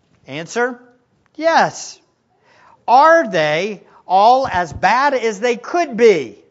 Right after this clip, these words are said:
No. Is Herod as bad as he could be?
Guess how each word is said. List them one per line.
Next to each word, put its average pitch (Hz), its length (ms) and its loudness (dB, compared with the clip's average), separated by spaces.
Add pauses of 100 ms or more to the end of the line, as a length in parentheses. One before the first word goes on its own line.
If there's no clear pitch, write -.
(720)
No. 233 680 -4 (760)
Is 311 240 -4
Herod 339 720 0 (140)
as 220 220 2
bad 214 380 6
as 190 180 -2
he 202 140 -4
could 196 320 0
be? 156 460 -4